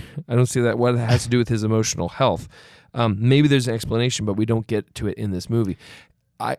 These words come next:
I feel like there are, I think about, like, Stranger Things with the character Eleven. Um, there are different,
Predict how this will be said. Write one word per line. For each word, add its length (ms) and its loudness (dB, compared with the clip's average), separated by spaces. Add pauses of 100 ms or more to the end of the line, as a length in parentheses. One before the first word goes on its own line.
(480)
I 120 2
feel 240 -2
like 180 -2
there 180 2
are, 420 4 (120)
I 100 4
think 180 0
about, 180 4
like, 120 2
Stranger 340 4
Things 380 2
with 100 0
the 60 -2
character 320 2
Eleven. 680 2
Um, 320 0
there 160 4
are 60 4
different, 380 0